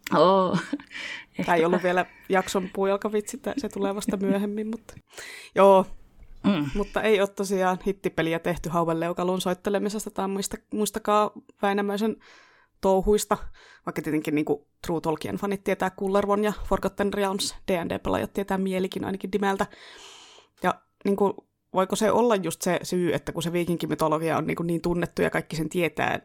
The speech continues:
Speaker 2: niin sitten, että ne ruotsalaiset fantasiakirjailijat ei halua kirjoittaa mitään semmoista niinku viikinki-fantsu-vaikut-,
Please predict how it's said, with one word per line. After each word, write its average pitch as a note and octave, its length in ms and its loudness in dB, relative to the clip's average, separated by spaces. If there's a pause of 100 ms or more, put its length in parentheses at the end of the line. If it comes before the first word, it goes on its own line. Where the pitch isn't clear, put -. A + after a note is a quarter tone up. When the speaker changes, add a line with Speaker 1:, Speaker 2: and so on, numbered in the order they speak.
Speaker 2:
niin D#3 180 -4
sitten, - 260 -10
että - 140 -4
ne D#3+ 60 -6
ruotsalaiset D#3 380 -4
fantasiakirjailijat F3 640 -2
ei F#3+ 120 2
halua D#3 300 0 (100)
kirjoittaa - 420 -4
mitään F3+ 280 -2
semmoista G3+ 320 -6
niinku - 240 -4 (960)
viikinki-fantsu-vaikut-, E3+ 1400 0